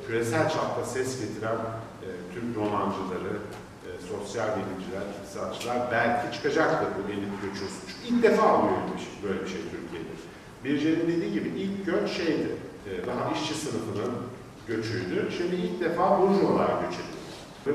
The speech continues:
bu daha önce başka ülkelerde oldu. İspanyollar göçtü, Yunanlılar göçtü. E, Latin, Yunanlılar her yerdedir yani. Latin Amerikalılar göçtü. Ondan sonra hani dönercinin, kebapçının üstüne bir bakalım. Bakalım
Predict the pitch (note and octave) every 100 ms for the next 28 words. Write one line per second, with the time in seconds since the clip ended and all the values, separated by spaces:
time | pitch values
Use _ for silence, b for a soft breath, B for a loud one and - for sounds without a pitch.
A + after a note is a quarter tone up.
0 | F#3+ G3 G3 F#3+ G3+ G3 E3 E3 E3 F#3+
1 | E3+ D#3+ D#3 D#3+ D#3 D3+ D3 A#2+ A#2+ C#3+
2 | C#3 C#3 C#3 C#3 C3+ C#3 B2+ C3+ A#2 A#2
3 | A#2+ B2+ C3 C#3 C3+ C3+ C3 B2+ C#3 C#3
4 | C3+ - G2+ - F#2 G2+ A2+ - - A2+
5 | - F#3 - - G#3 G3+ - F3+ D3 -
6 | - F#2+ F#2 F#2 - F#2 F#2 A#2 C#3+ D3
7 | C#3+ D3 D3 D3 C#3+ D3 D3 C#3+ C#3+ C#3+
8 | D3 D3+ D3+ D3+ B B - A#2 C#3+ D3
9 | D3 D3+ C#3+ D#3+ G3 G3 - - D3 -
10 | B2 D#3 D#3+ D#3+ E3 F#3+ D#3 C#3+ D3+ D3+
11 | E3 F3 F3 - D3 D3+ - D#3+ B2+ B2+
12 | - A#2 A#2+ B2+ E3